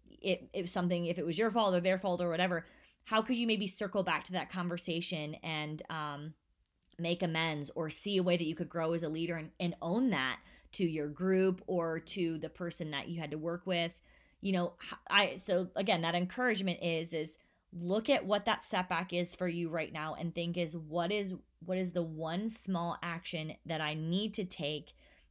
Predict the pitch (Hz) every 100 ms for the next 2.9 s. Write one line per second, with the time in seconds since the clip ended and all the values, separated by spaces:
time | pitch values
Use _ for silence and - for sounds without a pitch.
0 | - 175 175 180 185 196 208 190 - 165
1 | 160 156 - - 170 165 170 170 - 170
2 | 156 175 - - 151 170 - 226 -